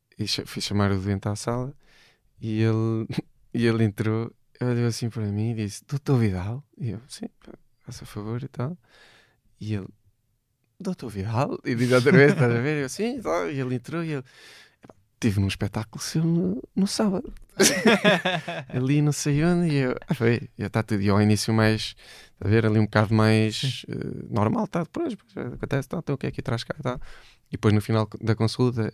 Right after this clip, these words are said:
Speaker 1: aí sim, tipo, falámos ali um bocadinho para, mas também para fazer ali uma cisão para a pessoa também perceber que
Speaker 2: Agora
Speaker 1: o
Speaker 2: é a parte médica.
Speaker 1: Sim, e o que o intuito é diferente,
Speaker 2: Sim.
Speaker 1: não é por mim, porque eu
Speaker 2: Sim,
Speaker 1: estou
Speaker 2: sim.
Speaker 1: confortável com essa parte,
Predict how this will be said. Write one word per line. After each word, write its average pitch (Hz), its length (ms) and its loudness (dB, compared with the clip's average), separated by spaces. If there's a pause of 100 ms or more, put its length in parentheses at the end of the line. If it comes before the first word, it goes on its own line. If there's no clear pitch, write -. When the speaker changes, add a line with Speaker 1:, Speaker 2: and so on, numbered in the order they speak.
Speaker 1:
aí 107 220 -2
sim, 104 360 0
tipo, - 260 -16
falámos 104 400 0
ali 104 180 0
um 104 80 0
bocadinho 113 360 -2
para, 104 360 -4 (600)
mas - 160 -6
também 101 240 2
para 107 500 2
fazer 107 380 4
ali 110 140 6
uma 113 160 6
cisão 117 440 2
para 117 120 0
a - 20 -4
pessoa - 180 -6
também 110 160 2
perceber 123 420 0
que 107 300 -4 (680)
Speaker 2:
Agora 131 160 0
Speaker 1:
o - 20 2
Speaker 2:
é - 40 2
a - 20 -4
parte 131 260 -4
médica. 175 300 0
Speaker 1:
Sim, 139 260 2
e 123 100 -2
o 113 40 -4
que - 100 -4
o 120 40 4
intuito 120 320 0
é 117 40 0
diferente, 127 340 -2
Speaker 2:
Sim. 123 60 -4
Speaker 1:
não 127 80 2
é 123 40 0
por 143 160 -4
mim, 123 300 -2
porque 101 180 -6
eu 104 40 0
Speaker 2:
Sim, 185 80 2
Speaker 1:
estou 156 140 0
Speaker 2:
sim. - 0 -
Speaker 1:
confortável 113 440 -2
com - 180 -4
essa 113 200 -4
parte, 139 300 0